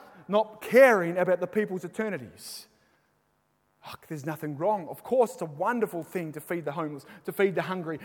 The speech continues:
to give of our money and our time and our food to people in need. We need to do that out of love.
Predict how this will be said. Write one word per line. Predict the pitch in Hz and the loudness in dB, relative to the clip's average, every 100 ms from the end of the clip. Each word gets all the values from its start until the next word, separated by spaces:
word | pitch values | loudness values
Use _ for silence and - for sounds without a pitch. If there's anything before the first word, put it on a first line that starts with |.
| - | -6
to | - | -4
give | 170 240 | 4 4
of | 208 196 | 6 4
our | 190 | 4
money | 196 220 190 165 - | 4 4 2 -4 -4
and | 196 | 0
our | 196 | 0
time | 208 226 202 | 2 0 2
and | |
our | 196 | 0
food | 196 - 269 247 226 - - | 0 6 6 6 4 0 0
to | |
people | 220 226 214 | 2 2 0
in | 208 214 | -2 4
need. | 269 269 214 180 | 8 8 6 2
We | 233 | 4
need | 262 233 | 4 2
to | |
do | 185 277 294 | 0 4 6
that | 240 226 | 6 6
out | 208 | 4
of | 202 | 4
love. | 214 214 190 151 - | 2 2 2 -2 -10